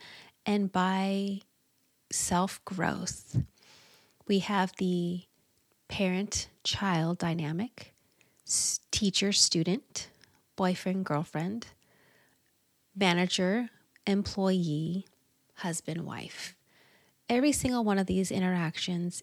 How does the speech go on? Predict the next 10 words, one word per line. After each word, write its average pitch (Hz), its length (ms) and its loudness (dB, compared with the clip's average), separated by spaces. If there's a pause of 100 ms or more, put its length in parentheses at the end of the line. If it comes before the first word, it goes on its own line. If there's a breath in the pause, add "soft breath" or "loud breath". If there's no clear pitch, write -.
encouragement 196 800 0
should 208 220 -2
be 180 100 2
part - 560 -4
of 180 140 -2
that - 180 0
relationship, - 880 -4 (340 loud breath)
especially 233 600 2
for 202 640 -2 (500)
children 170 760 0